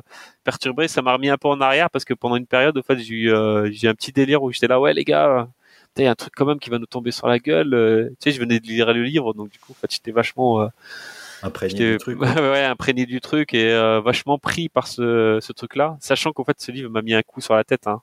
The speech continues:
Speaker 1: parce que, euh, une réalité, c'est que pendant, pendant plusieurs semaines, voire un mois, au fait, euh,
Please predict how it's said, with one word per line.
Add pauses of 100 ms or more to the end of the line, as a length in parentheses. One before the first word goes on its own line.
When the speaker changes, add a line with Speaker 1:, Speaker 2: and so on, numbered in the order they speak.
Speaker 1:
parce
que,
euh,
une
réalité,
c'est
que
pendant, (540)
pendant
plusieurs
semaines,
voire
un
mois,
au
fait,
euh,